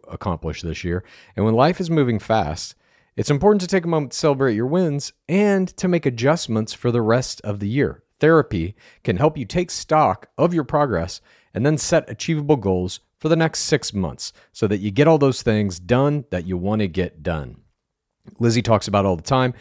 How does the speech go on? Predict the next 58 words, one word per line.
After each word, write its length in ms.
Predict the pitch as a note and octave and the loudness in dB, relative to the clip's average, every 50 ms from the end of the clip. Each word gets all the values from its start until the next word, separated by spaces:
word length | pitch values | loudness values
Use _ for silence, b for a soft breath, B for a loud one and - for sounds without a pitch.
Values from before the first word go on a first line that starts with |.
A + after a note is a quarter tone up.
| B B B B B | B B B B B
how 80 | F#2 | -4
beneficial 480 | E2+ E2 A#2 A#2 G#2 - A2+ - G#2+ F#2+ | -2 0 0 0 0 -2 -4 -6 -6 -2
therapy 360 | - B2+ A#2 G#2 G2 A#2 A2 | 2 2 2 2 2 0 -2
has 140 | G2+ G2+ F#2 | -2 -2 -2
been 200 | F2 G#2 G2 F#2 | -2 0 0 0
for 180 | - - F2 E2+ | -2 -4 -4 0
her. 280 | C3+ C3+ B2+ B2+ b b b b b b | 2 2 2 0 b b b b b b
My 160 | F2+ E2+ E2 | -4 -4 -4
friend 340 | - - G#2+ G2 F#2 F2 E2+ | -2 -2 -2 0 0 -2 0
Will 320 | G2 A2+ C3+ C#3+ C#3 A2+ | 2 4 4 4 4 4
on 100 | F#2+ F#2 | 2 0
my 140 | F2+ F2 F#2 | 0 0 2
other 180 | A#2 C#3 D3 B2+ | 4 4 4 4
podcast 460 | - D3 C3 C3 - C#3 C3 B2 - | 4 2 2 4 2 0 0 0 2
talks 240 | D#3 C#3+ B2+ - C#3 | 0 0 0 0 2
about 220 | B2+ B2+ B2+ C3 | 4 4 4 4
it 120 | B2+ - _ _ - | 2 0 _ _ 4
all 200 | A2+ A#2 A#2+ A#2+ | 6 6 6 6
the 120 | A2+ A2 | 6 2
time, 420 | - - C#3 C3 C3+ C3+ C#3 C3+ b b b b b b b | 2 2 2 4 4 4 2 0 b b b b b b b
and 300 | - F#2 G2 G2 F#2+ - - | -2 0 2 2 0 0 0
I 140 | - A2+ B2 | 2 4 4
agree. 440 | B2+ A#2 G#2 A2+ C3 B2+ D2+ - - b b b b b b _ | 4 4 4 2 2 2 2 0 -6 b b b b b b _
It 140 | - G#2 G2 | -4 0 2
is 320 | G#2+ G2+ F#2+ F2 - - - _ _ | 2 2 2 -2 -6 -10 -14 _ _
very 440 | - G2 F#2 F#2+ C3+ D#3 F3 E3 C3 | -14 -12 0 4 6 6 8 6 4
good. 400 | F#2+ F2 F#2 F2 E2+ F2 F2 - - | 4 2 0 0 0 -2 -4 -8 -10
It's 160 | G2 - - | -12 -8 -6
a 220 | G2 F2+ F2+ F2 E2+ | -6 -4 -4 -6 -6
great 440 | F2 G2 A2+ C3 D3+ E3+ - - | -4 0 4 4 4 4 2 -4
tool 400 | - - B2 A#2+ B2+ C3+ C#3 b b b b _ | -2 0 2 4 4 4 2 b b b b _
to 100 | - G2 | -4 -2
be 60 | G#2 | 0
able 160 | G#2 E2+ E2+ | 0 0 -2
to 100 | - E2+ | -8 -12
talk 340 | D2+ - - D3 D#3+ D#3 - | -12 -2 2 2 2 2 2
things 300 | - D#3+ D3 C3 A2+ A2+ | -2 -2 -2 0 0 2
out 260 | A#2 A2 A2 - - _ - | 2 2 2 0 -4 _ -2
in 120 | C#3 D3 | -2 0
your 120 | C3+ A#2+ | 2 2
life 340 | G#2+ G2 F#2 F2+ F2 - - | 2 2 0 -2 -4 -6 -4
with 200 | F#2+ G#2+ C3+ B2+ | -2 0 0 0
somebody 420 | - - C#3+ B2 A2 G#2 F#2+ F#2 F#2 | 0 -2 -2 0 0 2 2 2 0
else 240 | F2 E2+ - - b b b b b b | 0 -2 -4 -8 b b b b b b
who 100 | - G#2+ | -8 -4
can 140 | - G2 F2+ | -4 -4 -4
set 280 | - - - D3+ A#2+ A2 | 0 2 2 2 4 2
you 160 | C3 C3+ A2+ | 0 0 0
on 140 | G#2 G#2 F#2+ | 0 0 0
the 80 | F#2 | 0
right 260 | F2+ F#2 G#2+ A#2 A2 - | 2 2 2 2 2 -2
path 320 | - G2+ F#2 F#2 F#2 - | -6 -6 -6 -6 -8 -8
to 100 | - G2+ | -10 -6
getting 260 | E2 G#2+ G#2+ A2 G2 | -4 -2 -2 -2 -4
all 200 | - G2 G2+ G#2+ | -2 -2 -2 0
those 220 | G#2 A2 G2+ F2+ F2+ | 2 0 0 0 -2
goals 240 | G#2+ F#2+ F#2 E2 | -2 -2 -2 -4
accomplished. 640 | F#2 - - F2+ E2 D#2 - D#2 C2+ - - - | -8 -8 -6 -6 -6 -6 -8 -12 -14 -14 -16 -18